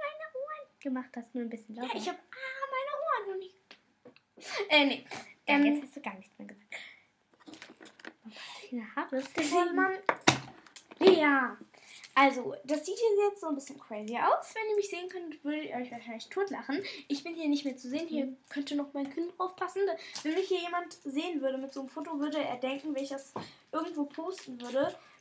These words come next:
Speaker 2: ähm, ja, die interessiert sich wohl für Erstklässlerbücher.
Speaker 1: Also er wü-,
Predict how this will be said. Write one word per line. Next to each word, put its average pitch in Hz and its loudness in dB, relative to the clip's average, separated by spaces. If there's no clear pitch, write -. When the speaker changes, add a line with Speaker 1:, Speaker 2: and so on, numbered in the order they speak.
Speaker 2:
ähm, 285 4
ja, 311 6
die 262 -2
interessiert 311 2
sich 370 -8
wohl 302 -2
für 277 -2
Erstklässlerbücher. - -8
Speaker 1:
Also 254 0
er 233 -2
wü-, 247 -4